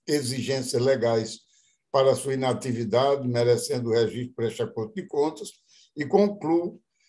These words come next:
é, me ac-, acolhendo as manifestações do corpo técnico e do órgão ministerial, pelo registro do ato aposentador e da despesa dele decorrente, artigo setenta e um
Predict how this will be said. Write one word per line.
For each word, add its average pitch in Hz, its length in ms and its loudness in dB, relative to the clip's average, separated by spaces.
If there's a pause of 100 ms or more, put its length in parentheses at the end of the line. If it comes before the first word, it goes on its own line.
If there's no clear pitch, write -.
(240)
é, 139 140 8
me 143 160 4
ac-, 143 260 4
acolhendo 131 480 4
as 123 140 0
manifestações 127 920 0
do 123 140 -4
corpo 123 320 -4
técnico 131 540 0
e 139 40 -8
do 117 100 -2
órgão 110 200 2
ministerial, 156 840 2 (400)
pelo 160 240 4
registro 123 680 0
do 117 60 4
ato 117 220 0
aposentador 127 800 -2
e 147 60 -8
da 131 120 2
despesa 123 540 -2
dele 117 220 -2
decorrente, 151 680 0 (400)
artigo 123 360 -4
setenta 151 600 2 (1080)
e 131 180 -6
um 147 380 -4